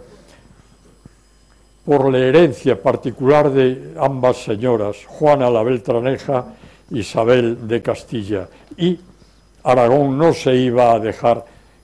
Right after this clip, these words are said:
Sí, de Aragón se dice que en aquellos tiempos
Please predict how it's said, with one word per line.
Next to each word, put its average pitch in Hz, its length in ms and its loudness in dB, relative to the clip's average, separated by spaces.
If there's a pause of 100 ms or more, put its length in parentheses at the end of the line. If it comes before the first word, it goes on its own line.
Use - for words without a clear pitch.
(120)
Sí, - 320 -10
de 104 180 -6
Aragón 113 380 -6
se - 200 -14
dice 110 460 -14 (960)
que 107 120 -18
en 101 100 -16
aquellos 107 480 -12
tiempos 107 520 -10